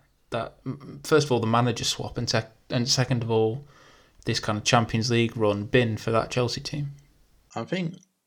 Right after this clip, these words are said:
Speaker 2: um, I mentioned it a couple of weeks ago. I think what, bringing in Thomas Tuchel is one of the best things Chelsea have done in, in sort of current years. I think you have to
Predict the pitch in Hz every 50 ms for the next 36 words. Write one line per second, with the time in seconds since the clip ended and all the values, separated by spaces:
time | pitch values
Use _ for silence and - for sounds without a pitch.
0 | _ _ _ - 113 107 104 104 101 104 110 127 147 156 - - - 92 82 -
1 | 90 85 92 87 101 127 127 - 95 92 95 92 98 101 - - 123 117 113 113
2 | - - - - - - - - _ - 127 120 113 107 104 101 98 95 - -
3 | 107 104 98 - - - 92 - - 107 101 95 92 87 90 92 95 95 85 85
4 | 87 90 87 - - 95 95 92 90 - - - 92 90 - - 92 92 90 85
5 | - - 95 95 95 92 92 - - - - - - - - - _ _ _ _
6 | _ _ _ _ _ _ _ _ _ _ - 107 104 98 92 95 95 113 107 101
7 | 98 98 - - - - 92 90 - - 101 95 92 92 101 139 185 196 135 98
8 | 85 - 87 87 113 113 104 104 104 101 - - 104 98 92 90 95 -